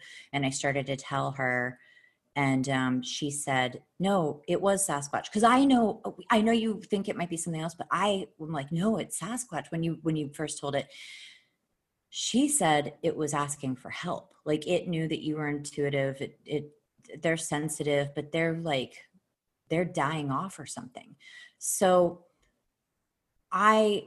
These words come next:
I really liked what she was saying. It felt really right to me too.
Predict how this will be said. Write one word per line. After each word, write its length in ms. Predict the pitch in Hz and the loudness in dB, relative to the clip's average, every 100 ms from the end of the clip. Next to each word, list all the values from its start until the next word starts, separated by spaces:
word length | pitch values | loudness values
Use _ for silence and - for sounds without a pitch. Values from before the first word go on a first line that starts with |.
| - | 4
I 240 | 185 202 | 6 6
really 440 | 196 160 170 165 160 | 4 4 2 4 4
liked 340 | 151 147 - - _ _ _ _ | 2 0 -8 -14 _ _ _ _
what 200 | 165 160 | -6 -4
she 140 | - 151 | -2 -4
was 140 | 147 | -2
saying. 180 | 147 147 | 0 0
It 100 | 147 | 0
felt 260 | 160 143 - | 0 0 -2
really 280 | 147 147 135 | -4 0 0
right 160 | 135 - | -2 -4
to 120 | 151 | -6
me 80 | 143 | -4
too. 300 | 170 208 | 0 0